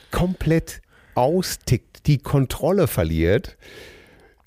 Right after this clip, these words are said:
bis er irgendwann erscheint, "Hören Sie auf damit, hören Sie auf damit!" Und was zur Folge hat, dass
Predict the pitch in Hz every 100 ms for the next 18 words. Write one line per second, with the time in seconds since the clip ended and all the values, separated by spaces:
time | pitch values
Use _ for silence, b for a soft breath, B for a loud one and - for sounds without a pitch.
0 | - 202 190 170 214 190 160 151 151 170
1 | 165 - 311 320 320 294 - 359 359 -
2 | 294 330 349 359 359 370 349 370 381 359
3 | - B B B B B _ 139 139 139
4 | - b b b _ _ _ - - 135
5 | - 135 - 156 180 151 143 151 131